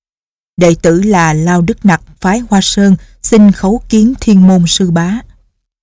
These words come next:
Thiên Môn đạo nhân mặt đầy sát khí, dường như lão đang vô cùng phẫn nộ. Tay trái lão đập xuống ghế thái sư một cái rầm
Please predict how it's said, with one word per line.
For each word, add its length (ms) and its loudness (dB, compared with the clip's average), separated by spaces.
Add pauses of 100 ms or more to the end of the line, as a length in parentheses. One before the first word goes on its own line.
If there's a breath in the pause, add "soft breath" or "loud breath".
(540)
Thiên 200 4
Môn 200 2
đạo 160 -2
nhân 320 2
mặt 180 -2
đầy 200 -2
sát 300 -8
khí, 300 0 (300 soft breath)
dường 260 4
như 260 2
lão 280 0
đang 240 0
vô 160 0
cùng 280 -2
phẫn 260 0
nộ. 280 0 (540 soft breath)
Tay 140 0
trái 300 -4
lão 220 -4
đập 260 -4
xuống 240 0
ghế 180 -2
thái 160 -8
sư 240 -2
một 240 -2
cái 200 -6
rầm 260 2